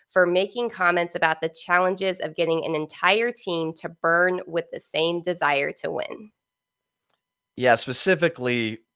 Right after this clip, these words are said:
Speaker 2: Sarkisian was up, disappointed, I'll say. Maybe he was upset privately, we don't know. Uh, but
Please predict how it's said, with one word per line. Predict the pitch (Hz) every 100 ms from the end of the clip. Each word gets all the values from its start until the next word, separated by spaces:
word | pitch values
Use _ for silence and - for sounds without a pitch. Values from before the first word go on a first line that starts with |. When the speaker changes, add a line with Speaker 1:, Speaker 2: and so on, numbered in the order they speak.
| _ -
Speaker 2:
Sarkisian | 117 117 120 107
was | 104 98
up, | 101 - _ _ _ _
disappointed, | - 113 117 - - 117 101 87 95 104 -
I'll | 85 82
say. | - 80 90 - _ _ -
Maybe | 80 82
he | 82
was | 82 85
upset | 87 - 85 -
privately, | - 98 98 92 92 98
we | 104
don't | 92 87 90
know. | 82 80 78 90 _ - - - _ _
Uh, | 104 107 101 95 90 -
but | 113 98 -